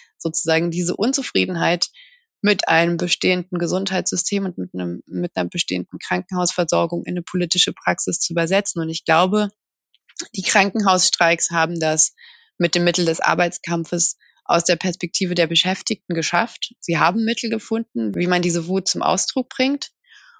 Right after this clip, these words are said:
Und, äh, worüber wir aber weiter nachdenken müssen, ist, wie man eigentlich auch sozusagen die zivilgesellschaftliche oder die, dieses, diesen breiten gesellschaftlichen Konsens auch zum Ausdruck bringt. Also wie schaffen wir sozusagen eine Bewegung, in denen die Krankenhausstreiks ein Teil sind, aber in denen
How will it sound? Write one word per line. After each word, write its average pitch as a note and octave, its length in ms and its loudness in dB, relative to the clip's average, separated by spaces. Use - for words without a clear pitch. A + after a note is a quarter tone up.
Und, G3+ 420 2
äh, F3+ 260 2
worüber F3 340 2
wir E3+ 120 2
aber E3 180 0
weiter F3 240 0
nachdenken F3 560 -2
müssen, F#3+ 300 -2
ist, - 220 -4
wie F#3+ 80 -2
man F2+ 180 -2
eigentlich F2 460 -2
auch F3 100 0
sozusagen - 540 -2
die E3 120 -8
zivilgesellschaftliche F3 960 -2
oder - 120 -6
die, - 300 -10
dieses, E3+ 280 -6
diesen E3 260 -10
breiten E3+ 320 0
gesellschaftlichen D#3 640 -4
Konsens E3 460 -2
auch F3+ 240 2
zum F3 200 -4
Ausdruck - 480 -4
bringt. C#3+ 260 -10
Also D3+ 300 -6
wie F#3+ 300 0
schaffen E3+ 440 0
wir E3+ 120 2
sozusagen E3 520 0
eine E3 120 -4
Bewegung, E3+ 600 -2
in F#3 140 0
denen F3+ 200 2
die D#3+ 100 -2
Krankenhausstreiks E3+ 1000 0
ein D3 260 -2
Teil F#3+ 400 2
sind, C4 340 0
aber E3 200 0
in D#3+ 160 -4
denen E3 400 -2